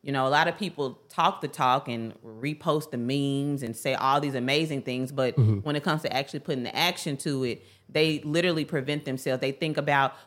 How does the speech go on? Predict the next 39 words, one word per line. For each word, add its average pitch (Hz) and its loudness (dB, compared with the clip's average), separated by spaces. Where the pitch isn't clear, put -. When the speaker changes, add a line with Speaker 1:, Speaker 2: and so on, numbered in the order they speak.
Speaker 1:
"Well, 147 2
what 160 4
if 175 0
my 147 2
family 151 -2
doesn't 127 -2
support 123 -4
me 120 -2
or - 0
my 139 2
friends 147 -4
don't 131 -2
support 143 -6
me 123 -2
or 113 0
I've 165 0
been 160 -2
having 143 -4
a 127 -2
business 156 -2
and 120 -4
you 160 -2
haven't 135 2
done 135 -2
anything?" 139 -2
And 139 -2
those 151 6
Speaker 2:
Yeah. 101 -2
Speaker 1:
types - -4
of 156 -6
conversations, 147 -2
and 143 -2
I 151 2
tell 160 -2
people 143 -4
to 135 -6
shift 214 -8
the 226 -12
conversation. - -8